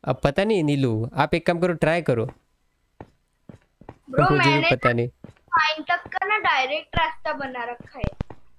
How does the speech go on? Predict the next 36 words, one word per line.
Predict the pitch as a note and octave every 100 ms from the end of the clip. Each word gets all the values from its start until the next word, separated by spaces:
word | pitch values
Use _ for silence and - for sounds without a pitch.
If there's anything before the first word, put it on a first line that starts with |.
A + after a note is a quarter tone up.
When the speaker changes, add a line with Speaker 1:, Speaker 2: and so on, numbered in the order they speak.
| -
Speaker 2:
तुम | - D#4+
अगर | E4+ F4+
उधर | F4+ C4+ D4+
तक | D4+ F#4 -
पहुंचोगे | F4+ F4+ G4+ F#4
ना, | F#4
मैं | F#4 F#4+
सीधा | G4 D#4+ D#4+
कूद | F4 - F4+ F#4+
के | - G#4+
पहुंच | G4 F4 B3+
जाऊंगा, | C4+ C4 B3 A#3
पता | - - - -
है। | G#3 - _ - _ -
Speaker 1:
<laughs> | C3+ D3 C3+ C#3+ _ - - - _ _
पानी | - B2+ C3
भी | C#3
नहीं | C#3
डाल | C#3 B2+ B2+
रखा | C3+ C3
होगा। | C3+ B2+ B2+
Speaker 2:
मुझे | B5 A#5+ - _ - _ - F#4+
कल | - F4+
पता | F4+ F4+ F4+ B4
है, | G4+
कल | - D#4 D#4+
mine | D#4+ D4+ D#4
कर | D#4 D#4
रहे | D4+
थे | D#4 D#4
और | D4+
मैंने | D4+ D4+
वो | D4+ D4
कर | D4 C4+
दिया | A#3 C4
था। | B3 C4 G#3+